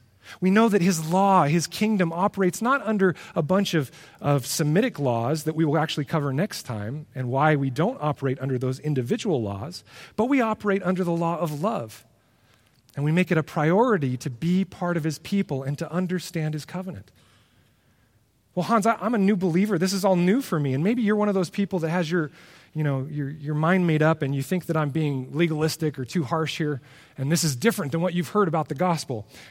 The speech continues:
Guys, this is not different than the Bible. And I would ask you to think about this. What is it that he's asking us to do? That video covers it perfectly. That scene where Jesus grabs the hand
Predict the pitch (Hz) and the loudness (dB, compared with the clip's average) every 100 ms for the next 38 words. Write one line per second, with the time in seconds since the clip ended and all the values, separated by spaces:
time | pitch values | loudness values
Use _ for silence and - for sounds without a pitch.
0 | - 185 156 190 190 233 180 165 226 190 | -2 0 2 0 0 0 0 -2 -2 -4
1 | 165 170 160 175 120 95 _ _ _ _ | -4 -2 -2 -4 -6 -10 _ _ _ _
2 | _ _ _ _ - 170 180 196 254 240 | _ _ _ _ -6 2 4 6 4 0
3 | - 147 151 233 226 156 - 117 - - | -2 -2 -2 -2 0 -2 -2 -4 -6 -14
4 | - - - 123 175 262 240 208 185 - | -20 -20 -16 -4 0 2 2 0 -4 -10
5 | _ 180 151 170 160 - 139 139 - 127 | _ 0 2 0 -2 -4 -4 -4 -6 -2
6 | 170 98 - - _ 147 135 180 180 143 | -2 -4 -12 -20 _ -10 -2 0 0 -2
7 | - 151 131 123 - 131 120 113 104 95 | -2 -4 -4 -8 -8 -8 -6 -10 -10 -14
8 | - _ - - 151 - 220 175 147 170 | -18 _ -6 -4 0 4 4 4 4 4
9 | 180 165 - 175 170 156 151 175 165 | 4 0 0 0 2 0 2 2 2